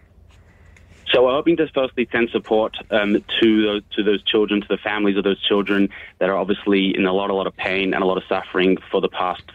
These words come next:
forty odd days. Um, and we're also trying to show that we care. We care all the way here in Australia. The Jewish people are united as one, and we could be thousands of miles away from Israel, all the way up in Darwin, in, you know, a remote part of Australia, but that doesn't matter.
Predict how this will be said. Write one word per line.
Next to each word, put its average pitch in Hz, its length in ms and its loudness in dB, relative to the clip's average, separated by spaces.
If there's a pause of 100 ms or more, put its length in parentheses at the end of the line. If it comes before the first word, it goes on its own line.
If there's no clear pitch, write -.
forty 87 240 2
odd 85 160 -4
days. 113 320 -2 (540)
Um, 107 380 0
and 104 300 -2
we're 104 160 2
also 107 640 -2 (240)
trying 104 300 -2
to 110 80 0
show 107 180 2
that 98 80 2
we 107 180 0
care. 110 300 -4
We 104 160 0
care 113 200 -4
all 107 120 0
the 110 80 -2
way 107 120 2
here 110 120 -2
in 101 80 -2
Australia. 117 600 -2
The 101 80 -8
Jewish 107 300 0
people 107 180 2
are 92 60 2
united 98 380 0
as 92 120 0
one, 113 460 -4
and 87 220 -4
we 98 120 -2
could 95 140 -8
be 95 240 0 (140)
thousands 120 400 2
of 107 80 2
miles 110 280 -2
away 107 220 2
from 98 160 -4
Israel, 107 400 0 (300)
all 113 120 2
the 113 60 2
way 110 120 2
up 110 140 -6
in 101 140 -2
Darwin, 113 540 -2
in, 95 200 -4
you 101 80 -2
know, 98 100 2
a 98 120 2
remote 107 300 0
part 104 180 -4
of 107 80 -4
Australia, 107 420 -2
but 101 180 -2
that 110 100 -2
doesn't 110 240 0
matter. 107 280 0